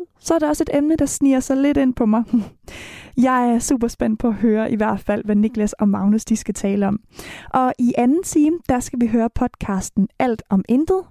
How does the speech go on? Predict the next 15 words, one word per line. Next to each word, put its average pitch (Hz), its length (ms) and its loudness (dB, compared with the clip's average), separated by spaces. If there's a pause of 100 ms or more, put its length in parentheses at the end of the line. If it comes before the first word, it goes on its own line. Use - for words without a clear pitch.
med 233 100 2
værterne 220 440 2
Jonas 202 480 2
Madsen 269 460 2
og 220 280 0 (100)
John 185 160 0
Frost. - 440 -6 (560)
Og - 80 -4
de 349 100 0
skal - 180 -4
tale 277 360 0
om 247 120 4
et - 120 -2
emne, 269 340 2 (100)
jeg 226 140 -2